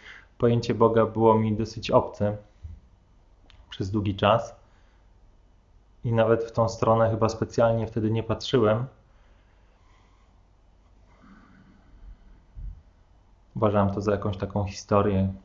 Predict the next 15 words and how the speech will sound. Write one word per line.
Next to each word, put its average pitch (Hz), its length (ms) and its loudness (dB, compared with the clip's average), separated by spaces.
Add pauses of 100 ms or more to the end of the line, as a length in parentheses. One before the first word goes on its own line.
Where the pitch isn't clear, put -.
(420)
wymyśloną 101 680 0
po 104 120 -6
to, 101 160 -8
by 101 220 -6 (760)
może 95 260 0
manipulować 98 840 2
ludźmi. 110 420 -4 (3000)
Więc 110 540 -4 (1600)
Przyszło 143 260 -4
takie 139 280 0
rozczarowanie 120 800 0
i - 40 -14
taka, 107 540 -2 (120)
taka - 240 -4
szczera 113 540 4